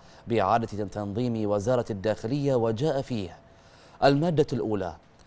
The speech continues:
يضاف بند جديد برقم ألف إلى الفقرة الخامسة من أولا من المادة الأولى من المرسوم رقم تسعة وستين لعام ألفين وأربعة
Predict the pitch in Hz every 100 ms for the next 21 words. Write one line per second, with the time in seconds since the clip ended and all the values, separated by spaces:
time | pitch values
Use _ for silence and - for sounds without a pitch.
0 | - - 165 151 202 156 123 135 131 147
1 | 117 107 123 143 117 113 110 107 107 117
2 | 127 87 113 107 131 123 110 - 123 123
3 | 117 131 135 110 107 131 120 117 131 139
4 | 113 104 123 117 117 110 123 127 120 113
5 | 113 107 98 - 120 127 120 117 107 131
6 | 110 107 107 104 - 123 131 110 113 110
7 | 107 - 123 107 104 143 110 101 92